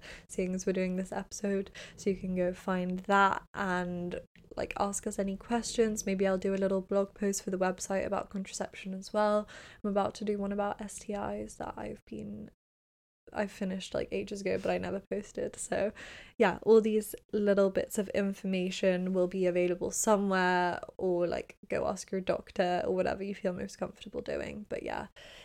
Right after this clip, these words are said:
if you're having any problems, I'm really sorry. That sucks for you. We've been there, and hopefully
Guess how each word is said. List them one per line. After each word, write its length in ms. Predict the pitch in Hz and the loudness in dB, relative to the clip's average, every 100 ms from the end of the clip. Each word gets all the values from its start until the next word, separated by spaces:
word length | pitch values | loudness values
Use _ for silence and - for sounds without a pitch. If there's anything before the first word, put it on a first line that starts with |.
| - | -2
if 80 | 226 | 0
you're 100 | 226 | 2
having 220 | 226 240 | 0 -2
any 160 | 247 262 | -4 -8
problems, 720 | - 285 269 262 262 262 269 | 0 2 4 2 0 -4 -6
I'm 260 | 247 247 | -4 -4
really 260 | 262 262 - | -2 -4 -4
sorry. 440 | - 247 247 247 | -2 0 2 2
That 260 | 247 233 247 | 0 -2 -4
sucks 400 | - 226 - - | -2 0 0 -6
for 140 | - | -6
you. 440 | 226 220 214 220 220 | -2 2 6 6 4
We've 220 | 214 214 | 0 -4
been 260 | - 202 202 | 0 2 2
there, 300 | 196 196 196 | 4 4 2
and 180 | 190 190 | 2 0
hopefully 640 | 190 - - 196 190 202 | -2 -4 -4 0 0 -2